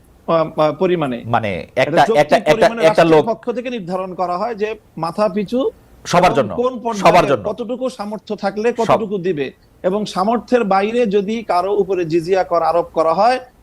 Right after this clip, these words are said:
Speaker 1: তাহলে সেক্ষেত্রে কোরআন এবং হাদিসে সুস্পষ্টভাবে রাষ্ট্রকে নিষেধ করা হয়েছে। এবং যে এই আইন করবে,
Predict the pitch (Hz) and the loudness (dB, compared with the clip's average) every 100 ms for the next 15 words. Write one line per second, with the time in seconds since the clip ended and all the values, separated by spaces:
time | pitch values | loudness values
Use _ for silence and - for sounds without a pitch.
0 | _ 151 156 151 165 175 170 214 - 175 | _ -2 -2 -2 -4 -4 -2 -2 -2 -4
1 | 170 156 156 151 165 151 196 - 269 - | -4 -4 -2 0 0 0 -2 -2 -4 0
2 | 202 175 165 160 180 165 165 202 - 185 | 0 2 0 0 -2 -2 0 -2 0 0
3 | 175 180 175 214 185 156 151 214 214 202 | 0 -2 -4 -4 -4 -2 2 2 2 0
4 | 220 - - 185 202 214 208 165 | 0 -4 -6 -4 0 0 2 0